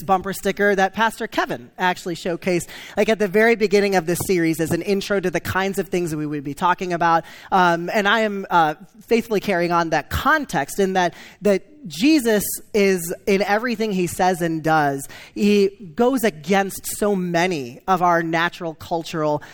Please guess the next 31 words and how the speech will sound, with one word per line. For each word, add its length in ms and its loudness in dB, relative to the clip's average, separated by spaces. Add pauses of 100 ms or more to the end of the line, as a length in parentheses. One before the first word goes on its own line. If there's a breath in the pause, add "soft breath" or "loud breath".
(180 loud breath)
impulses. 680 0
So 140 4
this, 260 4
this 220 0
is 80 -4
the 100 2
one 220 2
that, 300 4
that 100 -6
came 160 -2
up. 120 0
And 140 0
I 80 4
remember 420 2
when 200 0
Pastor 260 -4
Kevin 240 -4
put 160 -4
it 180 -4 (120)
on 180 2
the 80 -8
screen, 320 -2 (420 loud breath)
I 120 2
remember 280 4
thinking, 400 0
what, 520 2
that, 300 2
that 220 0
statement 540 -2
is 140 0
particularly 1120 0